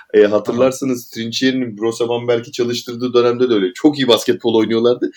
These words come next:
Bir iki topla kaybediyorlardı. Hani, e, şey gibi oluyordu yani, y-, adam çok iyi oynuyor, çok iyi oynuyor ama işte maçı kazanamıyor abi <laughs> falan gibi. O, o döneme gitmesin yani. Bir, bir arada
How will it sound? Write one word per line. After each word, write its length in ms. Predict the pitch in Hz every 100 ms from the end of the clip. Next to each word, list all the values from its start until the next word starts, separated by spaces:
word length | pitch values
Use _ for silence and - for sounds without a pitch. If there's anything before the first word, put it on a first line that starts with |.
| - -
Bir 100 | 131
iki 140 | 131
topla 300 | - 147 120
kaybediyorlardı. 840 | 107 101 98 101 104 107 113 - - - -
Hani, 160 | 113
e, 440 | 131 - 123 123 127
şey 240 | 127 143
gibi 160 | 135 104
oluyordu 320 | 98 95 92
yani, 260 | 113 117 - _ _
y-, 280 | 104 123 -
adam 280 | 117 127 117
çok 260 | - 165 151
iyi 80 |
oynuyor, 240 | 127 117 113
çok 220 | 156 147
iyi 60 | 151
oynuyor 260 | 160 196
ama 140 | 135 139
işte 180 | - 208
maçı 220 | - -
kazanamıyor 500 | 170 185 175 131 139
abi 160 | 127
<laughs> 40 | 113
falan 300 | 127 135 151
gibi. 280 | 123 156 - - _
O, 280 | 127 123 147
o 60 |
döneme 260 | 160 156 160
gitmesin 460 | 196 196 123 120 101
yani. 260 | 95 98
Bir, 140 | 117 117
bir 220 | 123 123
arada 460 | 123 127 127 -